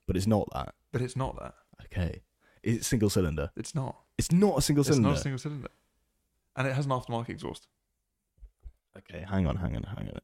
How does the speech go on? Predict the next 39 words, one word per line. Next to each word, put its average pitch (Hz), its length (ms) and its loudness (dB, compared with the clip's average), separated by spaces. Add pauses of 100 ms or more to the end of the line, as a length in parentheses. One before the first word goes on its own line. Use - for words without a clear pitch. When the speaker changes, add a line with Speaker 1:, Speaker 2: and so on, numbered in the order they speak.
Speaker 1:
Okay. 78 320 -2 (360)
So - 180 2
it's - 120 2
a 92 40 0
twin. 87 420 -2 (120)
Speaker 2:
It 110 120 0
is 107 100 0
a - 60 -8
twin, 90 280 -6
yeah. - 120 -8 (1300)
Speaker 1:
It, - 140 -4 (600)
you 143 80 4
know, 127 180 0
actually, 110 280 -2
my 92 100 -2 (120)
first 151 320 0
thought 101 280 2
when 85 100 -2
I 82 80 -2
heard 87 220 -2
this, - 280 -8
the 90 60 -6
startup 87 420 -2
was 80 120 -2
I 90 80 -4
thought - 240 0
boxer - 320 -4
twin. - 380 -4
Speaker 2:
<laughs> - 40 -20 (800)
Yeah, 139 140 0
you 117 200 -4
wouldn't 135 160 -4
be, 120 320 2
Speaker 1:
Am 113 80 6
I 123 60 8
Speaker 2:
uh, 127 40 8
Speaker 1:
right? 127 300 4
Speaker 2:
uh, 120 60 -2
yeah. 117 320 -2